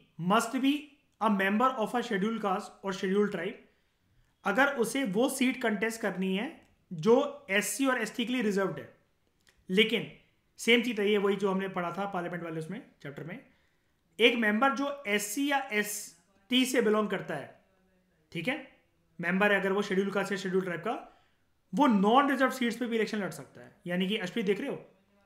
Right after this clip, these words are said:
एससी और एसटी कैंडिडेट जो हैं, वो रिजर्व्ड सीट जो इनके लिए रिजर्व्ड है, उस पे तो चुनाव लड़ ही सकते हैं, ठीक है, एमएलए या एमएलसी के। लेकिन जो नॉन रिजर्व सीट्स है, मतलब जनरल की जो सीट्स है, ये उससे भी लड़ सकते हैं चुनाव।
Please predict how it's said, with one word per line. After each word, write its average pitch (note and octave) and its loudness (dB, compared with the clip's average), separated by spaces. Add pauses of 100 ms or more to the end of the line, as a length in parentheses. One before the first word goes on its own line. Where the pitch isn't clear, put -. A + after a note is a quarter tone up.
(800)
एससी C4+ 0 (220)
और A#3 0
एसटी G#3 -4
कैंडिडेट G3+ 0
जो G#3 -2
हैं, E3+ -8 (680)
वो G3+ 2
रिजर्व्ड G#3+ 4
सीट B3 -4
जो A#3+ 0
इनके A#3 -4
लिए B3+ -2
रिजर्व्ड G#3 2
है, B3+ -6
उस G3 -4
पे B3+ -4
तो C4 -4
चुनाव C4 0
लड़ A3+ 2
ही C#4 0
सकते A#3 -4
हैं, C#3+ -10 (840)
ठीक F3+ -4
है, C#4 -6 (4000)
एमएलए G3 4
या G3+ 6
एमएलसी F#3+ 0
के। A#3 -4
लेकिन A#3 -2
जो G3+ 0
नॉन A3+ 4
रिजर्व D4+ 0
सीट्स G#3 -2
है, G3 0
मतलब G3+ 0
जनरल G3 0
की C#4 -4
जो C4+ -2
सीट्स G#3 -4
है, F#3 -2
ये G3+ 0
उससे A#3 -4
भी B3 0
लड़ G#3 0
सकते D3+ -10
हैं C3 -14
चुनाव। A#2+ -18